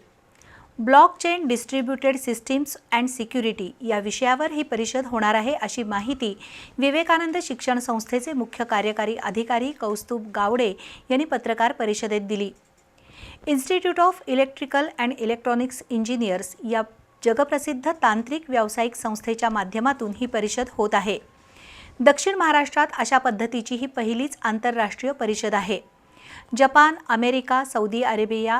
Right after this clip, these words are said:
या देशासह भारतातील नामांकित विद्यापीठातील आणि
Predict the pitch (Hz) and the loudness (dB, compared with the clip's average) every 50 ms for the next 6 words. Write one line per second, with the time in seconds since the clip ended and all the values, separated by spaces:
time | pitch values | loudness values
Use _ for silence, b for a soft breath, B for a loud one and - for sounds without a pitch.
0 | 311 294 226 220 208 196 196 190 - - 214 220 - 277 247 220 202 190 B B | -2 -2 -6 -6 -4 -4 -4 -6 -2 -4 -4 -2 -2 -4 -4 -4 -4 -6 B B
1 | B B B B - 254 247 262 285 339 330 330 302 302 302 302 320 302 262 226 | B B B B 0 4 4 6 6 4 2 2 0 0 0 -4 -2 0 0 0
2 | 214 214 226 240 254 262 262 302 302 294 254 226 196 214 226 220 226 226 226 - | 2 2 0 0 0 -2 -2 -4 -8 -6 -6 -6 -2 0 -2 0 0 -4 -4 -2
3 | 220 214 214 247 262 294 - - - 220 247 | -4 -4 -4 -4 -6 -6 -6 -6 -4 -4 -4